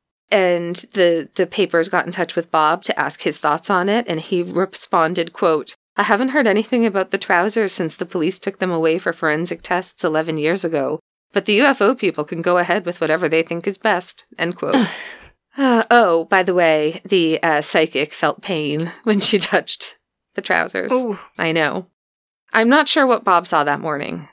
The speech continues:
Speaker 1: but I think him being the witness made this report more credible. I just think this was a man who had seen things. He had lived a remarkable life. He only gave a few interviews.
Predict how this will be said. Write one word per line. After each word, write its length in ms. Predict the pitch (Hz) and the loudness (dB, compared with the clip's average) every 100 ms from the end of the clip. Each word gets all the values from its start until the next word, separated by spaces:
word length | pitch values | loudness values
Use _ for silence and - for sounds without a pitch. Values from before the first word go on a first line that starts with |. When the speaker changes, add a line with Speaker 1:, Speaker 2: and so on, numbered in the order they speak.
| _ | _
Speaker 1:
but 440 | 190 208 185 170 | -4 2 2 2
I 120 | - 175 | 0 0
think 260 | 240 240 | 2 2
him 240 | - 233 202 | 0 0 2
being 220 | 196 180 | 2 2
the 80 | 175 | 0
witness 440 | 156 170 160 - | 0 0 -2 -2
made 220 | 175 156 | -2 0
this 200 | 151 - | -2 -4
report 600 | 151 - 170 147 143 - _ _ _ _ | -4 -4 -2 0 0 -4 _ _ _ _
more 220 | 208 175 147 | 0 0 0
credible. 580 | - 135 147 - 175 _ | -4 -4 -6 -10 -10 _
I 140 | 175 175 | -2 -2
just 500 | 175 185 175 - - | 0 0 0 -4 -2
think 320 | 180 170 165 | -2 0 -2
this 160 | 165 160 | -6 -4
was 140 | 165 | -2
a 60 | 165 | -2
man 260 | 160 156 | 0 -2
who 80 | 156 | -4
had 200 | 147 - | -6 -6
seen 300 | - 202 220 | -2 2 2
things. 520 | 226 214 208 208 - - | 2 2 0 -2 -8 -14
He 140 | - 240 | 0 0
had 120 | 208 | 0
lived 560 | 208 208 196 196 - - | 2 2 2 0 -8 -4
a 500 | 185 170 165 156 175 _ _ _ - | 2 4 2 -2 -8 _ _ _ -4
remarkable 560 | 180 190 196 202 190 | 0 2 2 -2 -2
life. 500 | 151 139 160 - - - _ _ | 0 0 -2 -6 -14 -16 _ _
He 200 | - 208 | -4 0
only 200 | 180 190 | 2 2
gave 160 | 190 175 | 0 -2
a 60 | |
few 200 | 156 156 | -2 -2
interviews. 920 | 160 196 208 196 185 180 180 175 - | 0 0 -2 2 2 2 -2 -4 -8